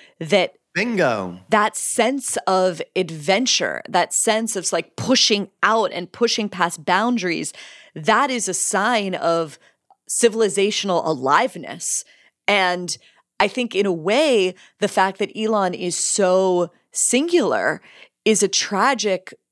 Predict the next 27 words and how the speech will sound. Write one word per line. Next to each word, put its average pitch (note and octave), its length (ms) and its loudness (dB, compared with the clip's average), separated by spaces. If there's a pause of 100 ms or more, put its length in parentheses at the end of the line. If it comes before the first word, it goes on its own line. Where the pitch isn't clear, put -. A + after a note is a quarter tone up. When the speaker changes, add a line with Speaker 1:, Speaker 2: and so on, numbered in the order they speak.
Speaker 1:
sign G#3+ 680 0
or D#3 140 -4
symbol G3+ 720 0 (340)
of, G#3 160 4
like, G#3 160 0
where A#3+ 220 2
the G3 140 -4
rest G3 360 -2
of - 100 -2
us - 220 -6
are, - 280 -8 (320)
at A3 100 4
least C4 340 0
in A#3+ 100 0
terms G#3 360 0
of D3+ 240 -4
this A#3 280 4
lane. E3+ 400 -4 (420)
Speaker 2:
Absolutely. G#3+ 560 -2
I E3+ 40 0
mean, E3+ 220 0
back E3+ 320 0
when F#3 240 -4
I F3 80 -2
was F3+ 280 -4
growing E3 440 -2
up, E3+ 340 -6